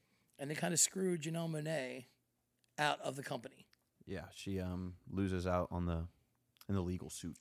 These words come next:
Speaker 2: of the
Speaker 1: but she sure shows up on the boat somehow to go to the Glass Onion, to the island. And who else is on the boat?
Speaker 2: Mister Benoit Blanc
Speaker 1: Yes, the
Speaker 2: himself.
Speaker 1: world's greatest detective, the smooth character, Daniel Craig,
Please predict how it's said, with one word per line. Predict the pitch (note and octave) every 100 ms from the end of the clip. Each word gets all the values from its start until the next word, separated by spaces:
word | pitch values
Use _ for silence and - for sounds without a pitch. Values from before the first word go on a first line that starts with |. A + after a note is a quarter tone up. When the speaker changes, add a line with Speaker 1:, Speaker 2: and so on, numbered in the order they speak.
| -
Speaker 2:
of | E2
the | E2 D#2+ _ _ _ D3
Speaker 1:
but | C#3
she | F#3
sure | E3 G3 E3
shows | F3+ D#3+
up | F3 E3
on | D3+
the |
boat | C3+ G#3+ D#3+
somehow | C#3+ B2 B2+ A#2 B2
to | D3+
go | D3 D3+
to |
the | C3
Glass | C3+ C3 -
Onion, | F3+ B2+ A#2
to | C3
the | C3
island. | D3 B2 - - - - - - - -
And | C#3+
who | A3
else | G#3+ F#3
is | F#3
on | E3+
the |
boat? | D3+ B2+ - _ _ _ _ -
Speaker 2:
Mister | F2+ -
Benoit | F#2 G2 F#2+ F#2+
Blanc | F#2+ F#2 -
Speaker 1:
Yes, | - F#3 -
the | G#2
Speaker 2:
himself. | G2+ F3 F#3+
Speaker 1:
world's | F#3 C3+
greatest | G3 F#3+ D#3
detective, | E3 F#3 - D3+ A#2 - - _ _ _ -
the | C#3
smooth | - F3 D#3
character, | F3 E3+ E3+ D3 A#2
Daniel | C#3+ D3+ C#3+
Craig, | - D3+ A#2+